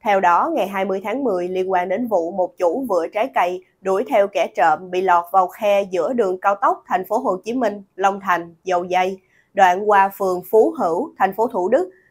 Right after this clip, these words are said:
thành phố Hồ Chí Minh, đã rơi xuống đất chết. Đến nay, cơ quan Cảnh sát điều tra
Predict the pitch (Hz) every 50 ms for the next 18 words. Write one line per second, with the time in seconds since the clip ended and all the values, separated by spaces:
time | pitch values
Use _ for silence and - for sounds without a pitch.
0 | _ _ - 226 208 202 - 214 214 233 302 - 208 185 185 190 214 247 247 214
1 | 196 196 190 _ _ _ _ _ _ _ - 202 202 175 170 202 254 247 233 220
2 | 214 208 214 208 214 - 214 214 - 320 294 277 339 349 - _ - - 214 214
3 | 294 330 - _ _ _ _ - 196 208 269 294 240 196 196 202 202 _ _ _
4 | _ _ - - 208 202 196 190 190 190 202 196 185 190 - 311 349 320 247 202
5 | 202 - 226 214 214